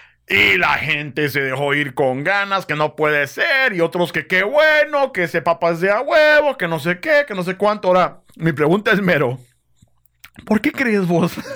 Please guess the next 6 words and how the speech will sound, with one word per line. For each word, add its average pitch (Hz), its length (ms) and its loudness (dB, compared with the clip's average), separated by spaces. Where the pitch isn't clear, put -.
<laughs> - 1200 -8
¿Por 160 140 -2
qué 214 140 -2
crees 220 300 0
vos 180 340 0
que 117 1040 -2